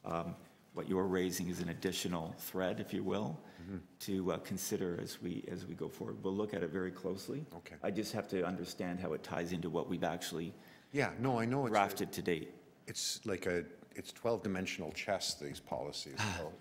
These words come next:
Speaker 1: That's
Speaker 2: if you
Speaker 1: one
Speaker 2: just
Speaker 1: way of putting
Speaker 2: have
Speaker 1: it.
Speaker 2: it in mind. Thanks.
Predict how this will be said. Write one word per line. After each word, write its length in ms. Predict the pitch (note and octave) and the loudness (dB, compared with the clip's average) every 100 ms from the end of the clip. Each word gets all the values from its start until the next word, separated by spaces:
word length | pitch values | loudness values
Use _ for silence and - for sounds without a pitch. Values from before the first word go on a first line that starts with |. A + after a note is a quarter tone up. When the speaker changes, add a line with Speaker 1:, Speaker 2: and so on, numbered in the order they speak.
| - | -2
Speaker 1:
That's 400 | G2 F2+ - - - - - - | 0 0 -2 -4 -8 -20 -18 -8
Speaker 2:
if 180 | G2 - | -2 6
you 100 | - - - - | 6 6 -10 -6
Speaker 1:
one 100 | G2 | -2
Speaker 2:
just 100 | G2+ | 2
Speaker 1:
way 60 | F2 | 2
of 100 | F2+ | 0
putting 160 | - F#2 | 0 2
Speaker 2:
have 100 | G#2+ | 4
Speaker 1:
it. 60 | |
Speaker 2:
it 20 | G2+ | 2
in 100 | F#2+ | 2
mind. 300 | D#2 C#2+ - - - - - - - - _ _ | 0 -4 -10 -12 -12 -12 -16 -20 -20 -20 _ _
Thanks. 360 | - D#2 - | -10 -10 -10